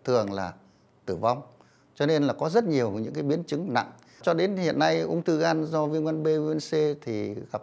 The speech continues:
cũng khá nhiều. Nếu điều trị sớm, chúng ta sớm can thiệp thì chúng ta có thể là can thiệp là gây tắc mạch,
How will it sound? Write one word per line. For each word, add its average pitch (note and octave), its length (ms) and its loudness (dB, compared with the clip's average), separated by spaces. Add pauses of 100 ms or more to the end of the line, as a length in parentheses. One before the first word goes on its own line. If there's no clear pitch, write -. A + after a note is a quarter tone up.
cũng A2 140 -12
khá - 180 -4
nhiều. G#2+ 360 -2 (680)
Nếu F3+ 260 4
điều E3 160 6
trị C#3+ 200 4
sớm, - 420 4 (1500)
chúng F3+ 160 -6
ta F#3+ 100 4
sớm F#3 320 6 (840)
can F#3+ 140 4
thiệp D#3 240 4 (220)
thì B2+ 140 0
chúng D3+ 160 -4
ta D#3+ 120 2
có G3 140 -2
thể A2+ 300 0
là G#2 380 -2 (840)
can D#3 180 0
thiệp - 260 0
là G#2 120 2
gây C#3+ 200 2
tắc - 260 -2
mạch, C3 160 0